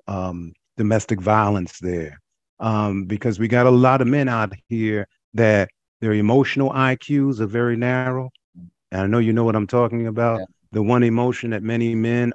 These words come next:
Speaker 1: are being given license to share with the world is anger.
Speaker 2: Yeah.
Speaker 1: But when it comes to depression or sadness or any other type of emotion,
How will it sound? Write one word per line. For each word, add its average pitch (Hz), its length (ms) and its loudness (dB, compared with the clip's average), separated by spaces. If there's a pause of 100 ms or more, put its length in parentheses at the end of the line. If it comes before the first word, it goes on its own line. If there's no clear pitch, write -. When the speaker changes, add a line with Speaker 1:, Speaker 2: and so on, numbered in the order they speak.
Speaker 1:
are 101 340 0 (400)
being 110 280 0
given 104 320 0
license 117 500 -2
to - 140 -16
share 127 320 0
with 113 180 -2
the 120 100 0
world 117 480 0 (480)
is 104 140 -6
anger. 110 420 -2 (280)
Speaker 2:
Yeah. 87 220 -16 (800)
Speaker 1:
But 120 160 0
when 117 200 0
it 107 120 -2
comes 117 380 -2
to 101 320 -4
depression 110 680 -2
or 92 120 -8 (260)
sadness 120 640 -2
or 98 60 -8
any 113 200 -2
other 117 220 -2
type 107 300 -4
of 98 100 -8
emotion, 101 640 -4